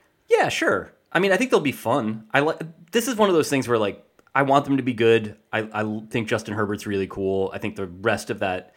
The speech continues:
roster, like, makes a certain amount of sense to me. It's just also, like, there's something about them that doesn't feel, uh, finished either. Although, whatever, the fucking Rams won the Super Bowl, so,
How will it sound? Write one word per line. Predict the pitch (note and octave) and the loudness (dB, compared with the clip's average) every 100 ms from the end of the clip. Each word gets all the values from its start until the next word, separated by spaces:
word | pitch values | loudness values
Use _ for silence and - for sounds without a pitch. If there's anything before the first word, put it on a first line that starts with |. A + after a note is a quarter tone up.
| - - _ _ _ _ _ _ _ | -20 -20 _ _ _ _ _ _ _
roster, | C#3+ A#2 G2 G#2+ - A#2+ A2 | -4 2 2 2 0 -2 0
like, | G2+ G2+ F2+ - | -2 -4 -4 -12
makes | B2+ C#3 C3 D3 C#3+ | -16 -4 2 2 0
a | C#3 | -6
certain | - B2+ B2+ | -2 -2 0
amount | A#2+ A#2 | 2 2
of | G#2+ | 0
sense | - A2 A#2 | -2 -2 -2
to | - | -2
me. | D3 D3 | 0 0
It's | C#3+ C3+ | 0 0
just | G#3 | 0
also, | D3+ D3+ D3+ B2+ | 0 -2 0 0
like, | A2+ A2 | 0 2
there's | C#3+ | 2
something | G3 G3 | 2 2
about | D3 A2+ G#2 | 2 2 0
them | G2+ G#2+ | -2 -2
that | G#2+ | -2
doesn't | G#2+ G#2+ G#2+ | -4 -4 -6
feel, | - A2+ A2+ A2 G#2+ A2 _ _ _ _ _ _ _ | -8 -4 0 2 0 -4 _ _ _ _ _ _ _
uh, | A2+ A2+ A2+ A2 | 0 2 2 0
finished | - B2+ B2 A#2 A2 | -6 -2 0 -2 -4
either. | A#2 C3 | -2 2
Although, | C3+ D3+ | 6 6
whatever, | D#3 A3 G#2+ | 8 6 6
the | A2 | 0
fucking | G#2+ E3 C3 | -2 -4 0
Rams | G#2 A#2 | 0 0
won | G2 F#2+ | -2 -4
the | |
Super | - G2 D#2+ | -6 -10 -12
Bowl, | D#2 | -16
so, | D#2 | -10